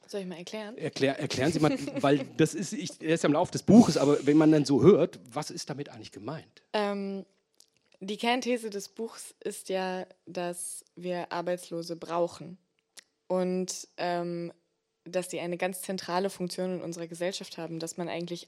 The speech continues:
Speaker 1: Arbeit gar nicht denken könnte ohne Arbeitslose. Was sinnvoll ist erstmal, weil wir können auch das Gute nur denken, wenn es das Böse gibt. Wir können das Licht nur denken, wenn es den Schatten gibt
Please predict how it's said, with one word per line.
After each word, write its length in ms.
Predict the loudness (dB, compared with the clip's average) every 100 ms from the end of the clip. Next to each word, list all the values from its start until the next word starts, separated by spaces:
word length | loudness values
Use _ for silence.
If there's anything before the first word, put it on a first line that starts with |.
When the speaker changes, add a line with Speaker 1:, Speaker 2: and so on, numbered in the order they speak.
| -2
Speaker 1:
Arbeit 640 | 0 2 2 -2 -4 -8
gar 160 | -4 -2
nicht 300 | -4 -4 -4
denken 320 | -4 -6 -12
könnte 440 | -12 -12 -12 -12
ohne 220 | -10 -10 -8
Arbeitslose. 680 | -8 -8 -8 -14 -14 -18 -20 -20 -20 -20 _
Was 260 | -4 -4 -6 _ _
sinnvoll 400 | -4 -4 0 0
ist 260 | 2 0 -2
erstmal, 520 | -4 -4 -4 -4 -2
weil 300 | 0 0 0
wir 80 | -4
können 220 | -4 -6
auch 80 | -6
das 180 | -8 -6
Gute 260 | -6 -4
nur 120 | -4
denken, 400 | 0 -2 -2 -8
wenn 260 | -6 -6 -8
es 120 | -12
das 140 | -12 -8
Böse 320 | -4 -4 -4
gibt. 360 | -10 -12 -14 -16 -20 _ _
Wir 120 | -8
können 260 | -6 -8 -8
das 140 | -4
Licht 260 | -4 -4 -4
nur 140 | -2
denken, 340 | 0 -2 -4 -8
wenn 120 | -8
es 100 | -10
den 120 | -10
Schatten 300 | -10 -10 -12
gibt 320 | -14 -14 -18